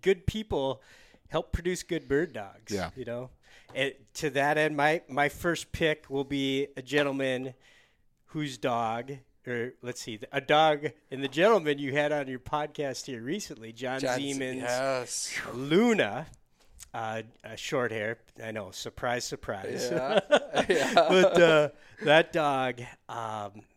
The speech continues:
Speaker 1: you know, I've, I've grouse hunted, pheasant hunted. I've been on horseback in the,
Speaker 2: Yeah.
Speaker 1: uh, prairies of Montana, uh, chasing sharptails. And literally, that dog was a speck on the map that I'd watch on,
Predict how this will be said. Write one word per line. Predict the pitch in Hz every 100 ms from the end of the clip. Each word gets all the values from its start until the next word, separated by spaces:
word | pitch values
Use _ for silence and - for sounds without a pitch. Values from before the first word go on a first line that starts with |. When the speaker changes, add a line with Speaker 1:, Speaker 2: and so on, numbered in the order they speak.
| -
Speaker 1:
you | 131
know, | 117
I've, | 117 117 -
I've | 120 113 _
grouse | - 127 135 -
hunted, | 131 120 117 110 110
pheasant | - 127 120 117
hunted. | 120 117 113 113
I've | 107 -
been | 110
on | 104 101
horseback | - 123 120 - - 110 107 -
in | 104
the, | 101 101 101 95
Speaker 2:
Yeah. | 95
Speaker 1:
uh, | 104 -
prairies | - 117 120 113
of | 113
Montana, | 110 98 - 110 110 110 107 _ - - _ _
uh, | 104 104 104
chasing | - 117 - 104
sharptails. | - 104 - 120 110
And | 113 117
literally, | 117 131 143 143 123 117 107 120
that | 120 120
dog | 123 120 113
was | 107
a | 104
speck | - - - 110 -
on | 113 104 101 _ _ -
the | 113
map | 107 113 113 _
that | 113 107
I'd | 104 104 _ _ 113
watch | 113 117 -
on, | 110 104